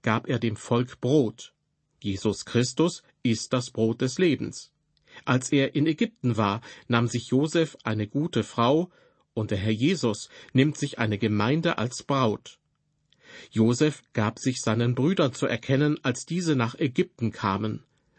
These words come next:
Und eines Tages wird der Herr Jesus sich seinen eigenen Brüdern und Schwestern zu erkennen geben.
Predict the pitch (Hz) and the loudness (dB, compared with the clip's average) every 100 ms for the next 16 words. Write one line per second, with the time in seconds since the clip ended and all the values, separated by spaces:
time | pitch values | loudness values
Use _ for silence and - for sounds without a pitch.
0 | - 113 98 - - 123 160 190 - - | -4 -2 -2 -4 -4 0 2 0 -4 -2
1 | 151 123 113 - - - - 143 139 110 | 0 2 -2 -4 -14 -10 0 2 2 0
2 | 104 107 123 127 131 - - - - 113 | -2 0 -2 0 -2 -2 -14 -16 -6 -4
3 | - 104 104 104 - 127 135 135 131 123 | 0 0 0 -2 -2 0 0 0 -2 0
4 | 110 110 113 110 - 139 - 120 110 - | 0 2 0 -2 -2 -4 -2 -2 -2 -2
5 | 104 104 139 123 123 135 113 107 104 104 | -4 -2 -2 -2 -2 0 0 -2 -2 -4
6 | 104 101 | -2 -6